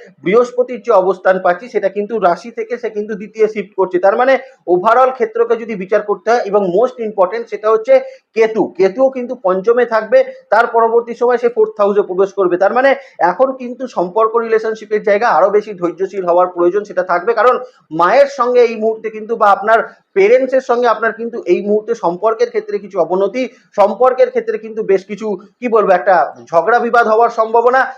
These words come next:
এটা কিন্তু একটা অবশ্যই, অবশ্যই থাকবে। এবং সেটা ফ্যামিলি মেম্বারদের সঙ্গে কিন্তু বিশেষত বৃষ রাশির জাতক জাতিকারা একটু কিন্তু ধৈর্য ধরে কিন্তু রাখার চেষ্টা সেটা কিন্তু করবেন। স্পাউসের সঙ্গে সু-, আহ, সম্পর্কের জায়গাটা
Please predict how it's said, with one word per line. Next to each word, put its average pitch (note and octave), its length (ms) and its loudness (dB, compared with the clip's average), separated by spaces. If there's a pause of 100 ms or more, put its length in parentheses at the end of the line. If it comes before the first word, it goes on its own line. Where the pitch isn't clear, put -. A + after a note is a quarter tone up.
(120)
এটা G#3 200 0
কিন্তু A3 280 -4
একটা G#3 180 -2
অবশ্যই, F3+ 400 0
অবশ্যই F3 320 0
থাকবে। G3+ 280 0
এবং G#3 180 0
সেটা G3 240 0 (400)
ফ্যামিলি B3+ 380 0
মেম্বারদের A#3+ 480 0
সঙ্গে G#3+ 240 -4
কিন্তু G#3 260 -6
বিশেষত F#3 380 -6
বৃষ F#3+ 240 -2
রাশির F3+ 240 -4
জাতক D#3+ 300 -6
জাতিকারা G3 480 0 (180)
একটু G3+ 320 -2
কিন্তু G#3+ 240 -6
ধৈর্য F3+ 360 0
ধরে F#3+ 180 2
কিন্তু F#3 280 -4
রাখার D#3+ 320 0
চেষ্টা F3+ 260 -6
সেটা F3 180 -10
কিন্তু D#3 320 -18
করবেন। F#3 320 2 (340)
স্পাউসের A3+ 420 2
সঙ্গে B3+ 240 0
সু-, A3 200 -4
আহ, F3 160 4
সম্পর্কের F#3+ 640 0
জায়গাটা F3 420 2